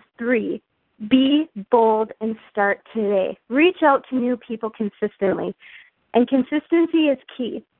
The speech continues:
I've never, <laughs> knock on wood, I haven't gotten in trouble with Facebook because I have consistently added people over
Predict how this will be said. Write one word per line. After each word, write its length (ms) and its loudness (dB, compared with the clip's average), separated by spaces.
I've 240 0
never, 680 -2
<laughs> 60 -16
knock 280 0
on 200 -4
wood, 360 2
I 100 2
haven't 440 0
gotten 340 -8
in 220 -4
trouble 340 0
with 140 -2
Facebook 520 -4
because 560 2
I 400 4
have 260 -4
consistently 840 -2
added 380 2
people 240 -6
over 200 -2